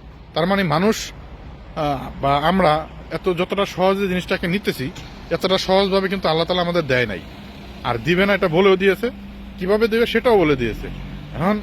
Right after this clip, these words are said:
যাদের, যারা নাকি এই যুদ্ধে জয় হবে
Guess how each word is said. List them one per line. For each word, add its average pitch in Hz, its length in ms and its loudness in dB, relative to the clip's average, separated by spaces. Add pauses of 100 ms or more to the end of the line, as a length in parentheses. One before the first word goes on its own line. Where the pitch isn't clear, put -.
(200)
যাদের, 175 260 4 (920)
যারা 165 220 4
নাকি 226 340 0 (720)
এই 208 240 6
যুদ্ধে 180 340 2
জয় 160 200 4
হবে 117 380 -2